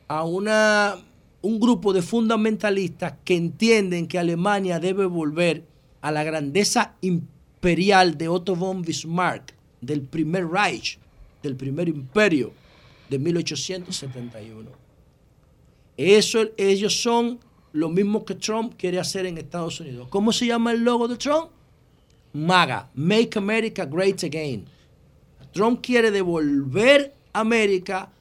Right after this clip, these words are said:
a qué, a, a, a mil novecientos,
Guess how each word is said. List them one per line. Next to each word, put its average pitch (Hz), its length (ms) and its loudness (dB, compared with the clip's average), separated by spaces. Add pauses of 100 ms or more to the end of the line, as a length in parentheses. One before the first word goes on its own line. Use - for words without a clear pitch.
(300)
a 175 220 -6
qué, 220 280 2
a, 135 480 -2 (500)
a, 143 500 -6 (560)
a 143 140 -4
mil 180 240 4
novecientos, 170 720 0